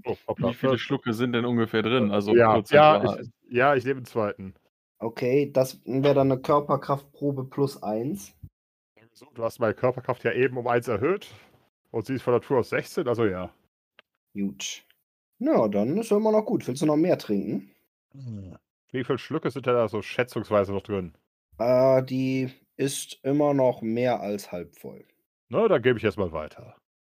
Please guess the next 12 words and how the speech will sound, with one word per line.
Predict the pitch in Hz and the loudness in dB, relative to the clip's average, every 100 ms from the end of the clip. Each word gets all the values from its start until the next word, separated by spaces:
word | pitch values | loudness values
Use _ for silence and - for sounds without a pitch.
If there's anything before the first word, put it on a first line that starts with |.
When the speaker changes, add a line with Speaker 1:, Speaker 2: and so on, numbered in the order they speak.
| _ - _ _ - | _ -20 _ _ -12
Speaker 2:
Das | 110 | -6
Speaker 3:
Gut. | 117 | 0
Speaker 2:
heißt, | 120 123 - | 2 2 -2
bei, | 117 117 117 117 117 120 113 | 0 4 4 4 4 2 -2
ähm, | 131 117 113 113 113 113 113 110 110 110 | -2 2 2 4 2 2 0 -2 -4 -6
jetzt | - 123 117 117 - - _ _ | -8 0 0 -2 -12 -20 _ _
vier | - - 127 131 | -20 -12 -2 0
erfolgreichen | 120 117 - 120 120 113 110 - 110 | 0 -2 0 0 0 0 -2 -4 -10
Schlucken | - 113 107 104 147 _ _ _ _ | -8 -6 -4 -6 -6 _ _ _ _
ist | - 107 | -16 -8
sie | 113 107 | -2 -2
ein | 104 | -4